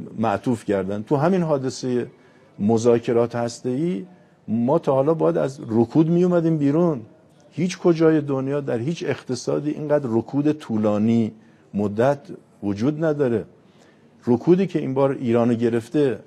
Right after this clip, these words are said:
عمیق‌ترین رکود و طولانی‌ترین رکود بوده. چرا؟ یه بخشش مربوط به همین بوده که با اینکه مذاکرات هم انجام شده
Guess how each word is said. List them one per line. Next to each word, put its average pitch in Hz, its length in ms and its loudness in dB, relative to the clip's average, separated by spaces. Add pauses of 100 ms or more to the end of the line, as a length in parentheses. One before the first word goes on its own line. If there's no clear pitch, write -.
عمیق‌ترین 123 720 0
رکود 165 520 0
و 135 80 4
طولانی‌ترین 127 920 0
رکود 143 340 0
بوده. 107 280 -2
چرا؟ 170 500 2 (340)
یه 175 120 6
بخشش 180 340 2
مربوط 151 440 0
به 143 160 -2
همین 143 260 -2
بوده 117 360 -4 (720)
که - 140 0
با 123 180 2
اینکه 156 220 2
مذاکرات 131 640 2
هم 180 240 0 (480)
انجام 123 400 2
شده 127 580 -2